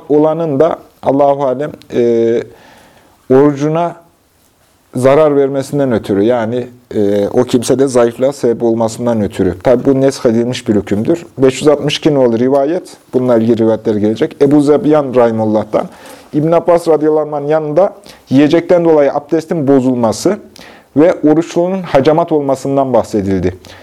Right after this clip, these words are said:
İbn Abbas radıyallahu anh'a dedi ki, "Abdest ancak vücuttan çıkan şeyler sebebiyle bozulur.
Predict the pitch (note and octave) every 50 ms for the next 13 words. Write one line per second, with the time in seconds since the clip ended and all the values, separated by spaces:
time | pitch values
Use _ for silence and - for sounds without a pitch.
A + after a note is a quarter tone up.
0 | - _ _ - - C#3+ D3+ D#3+ E3 D#3+ - - F3+ F3 - F3 D#3 D3 D#3+ D#3+
1 | D#3+ D#3+ D#3 D#3 D3+ C#3+ C3+ D#3 D#3 F#3+ - - C3+ G#2+ - - - - - C#3
2 | D#3 - - F#3 E3+ - - D#3 E3 E3+ D#3+ G3 G#3+ G#3+ - - - C#3+ D3 D#3+
3 | - - F3 F#3+ F3+ - - - F#3 F3+ F3 - - D#3 D3+ E3 D#3+ D#3 - D#3
4 | C#3 C#3+ C3 C#3 C3+ C3+ B2 G#2 G#2 F#2+ F2 G2+ F#2+ F2+ F2+ - -